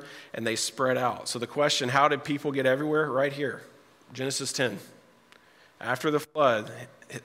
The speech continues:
the, the boys did their job. They're making babies.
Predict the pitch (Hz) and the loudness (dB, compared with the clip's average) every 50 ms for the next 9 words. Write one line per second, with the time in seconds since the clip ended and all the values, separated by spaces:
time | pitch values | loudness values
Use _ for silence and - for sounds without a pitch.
0 | - - 98 117 120 113 107 107 - - - - 117 110 113 123 131 143 143 143 | -14 -16 -6 -4 -4 -4 -4 -6 -12 -16 -10 -8 -6 -2 0 2 4 4 2 2
1 | 151 143 135 143 143 135 135 147 143 135 123 110 104 107 - - - - - - | 0 -2 0 2 0 2 4 6 6 6 6 4 2 -2 -6 -12 -18 -20 -20 -20
2 | - - - - 113 117 123 131 127 147 135 139 135 135 135 113 107 - - - | -20 -16 -10 -4 0 2 2 4 2 2 4 4 4 4 4 2 0 -2 -4 -4
3 | - - - | -4 -4 -6